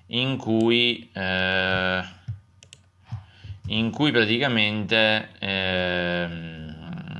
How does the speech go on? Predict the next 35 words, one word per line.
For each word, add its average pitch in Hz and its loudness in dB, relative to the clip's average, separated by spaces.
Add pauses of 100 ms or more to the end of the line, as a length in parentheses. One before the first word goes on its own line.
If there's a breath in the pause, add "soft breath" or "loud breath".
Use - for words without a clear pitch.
(280)
nella 117 4
versione, 117 0
lo, 120 6
lo 120 4
costruisce 123 -2
nella 113 4
versione 113 0
uno 117 0
punto 107 0
diciannove, 101 -4
quindi 107 -4
in 92 0
teoria, 110 0 (520 loud breath)
signori, 92 -4
in 107 -2
teoria 123 2
dovrebbe 104 0
funzionare. 92 -4 (240)
Vedremo 117 0
prossimamente 117 0
cosa 107 0
succederà. 92 -4 (120)
Vedremo 113 2
prossimamente 110 -2
se 101 -4
ci - -4
riusciremo. 90 -4
Allora, 90 -4
io 123 -2
direi, - -6 (580 loud breath)
questo 135 -2
lo 101 0
rompiamo 95 -2
un 92 -4
attimino. 95 -8